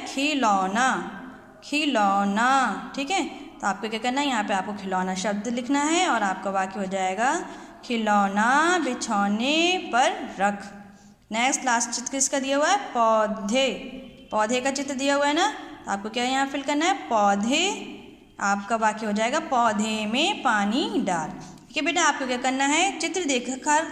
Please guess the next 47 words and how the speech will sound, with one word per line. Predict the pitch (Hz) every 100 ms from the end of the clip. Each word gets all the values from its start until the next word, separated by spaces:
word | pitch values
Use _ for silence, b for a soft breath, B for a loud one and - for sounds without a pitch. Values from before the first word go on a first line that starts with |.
| -
खाली | 254 208 208
स्थान | 208 226 233
भरने | 247 262
हैं। | 302
आपको | 285 233 240
फर्स्टली | 226 214 220
पहले | 202
चित्र | 190 202 233
देखने | 262 269 285
हैं, | 311 392 - - - -
उसके | 294 277
बाद | 220 202 202
जो | 202
शब्द | 233 208
है | 214 294
वो | 294
आपको | 208 - 285 427 B B B -
write | 185 170 190
करना | 175 170
है। | 175
ओके, | 170 - - - 302
next | 269 214 -
page, | 277 320 - - - -
Page | 254 277
number | 262 233
वन | 240 233
हंड्रेड | 214 208 208
फ़ाइव | 214 190 202
पे |
आपको | 240 240
question | 240 233 247 226
दिया | 220 214
हुआ | 214
है, | 269
निम्नलिखित | 262 285 370 320 247 - 233
शब्दों | 247 202 208 196
के | 285
आधार | 311 214 208 185 185 214
पर | 240 392 B B B B
प्रश्नों | 226 - 247 247
के | 247 302 349
उत्तर | 220 226 349
लिखिए। | 302 190 - 185 185 B B -
बेटा | 220 247
यहाँ | 277 262 262
पे | 269
आपको | 294 277 294 349